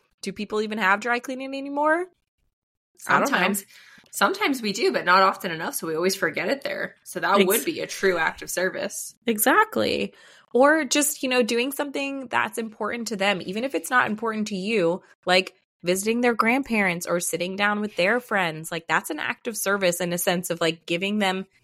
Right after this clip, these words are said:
Speaker 1: not just your time, but, like, you know, being there present.
Speaker 2: Other thing that I just thought of that could be considered an act of service that I think sometimes gets, um, stuck on one party is, like, things like gifts,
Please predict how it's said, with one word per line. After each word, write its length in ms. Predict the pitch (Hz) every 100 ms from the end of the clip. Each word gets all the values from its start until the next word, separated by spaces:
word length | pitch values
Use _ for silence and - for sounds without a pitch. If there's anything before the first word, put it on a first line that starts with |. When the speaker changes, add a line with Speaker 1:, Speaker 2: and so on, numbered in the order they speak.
| _
Speaker 1:
not 240 | 170 226 339
just 360 | 330 294 - - _ -
your 180 | 285
time, 540 | 254 - 214 247 185 190
but, 200 | 175 156
like, 260 | 165 160 _ _ _ _ _ _ _
you 140 | 175 190
know, 180 | 160
being 400 | 185 180 202 202
there 160 | 202 190
present. 460 | 190 196 196 185 214
Speaker 2:
Other 180 | 285
thing 220 | 359 262 202
that 100 | 165
I 100 | 165
just 200 | 180 -
thought 260 | 156 147
of 180 | 156 160
that 140 | 156
could 140 | - 185
be 80 | 170
considered 400 | 170 170 170 156
an 40 |
act 200 | - -
of 80 | 170
service 280 | 165 151 165
that 100 | 160
I 40 |
think 160 | 160 165
sometimes 520 | - 156 - 156 156
gets, 560 | - 151 139 - - - -
um, 640 | 170 160 156 156 156 160 - _ _ _ _ _ _ _ _ _ _ _ _ _ _ - - -
stuck 380 | - - 170
on 180 | 175 165
one 240 | 160 160 160
party 420 | - 151 170 196
is, 200 | 180 170
like, 240 | 170 170
things 320 | - 151 160 165
like 220 | 185 185
gifts, 720 | 208 - - - - - -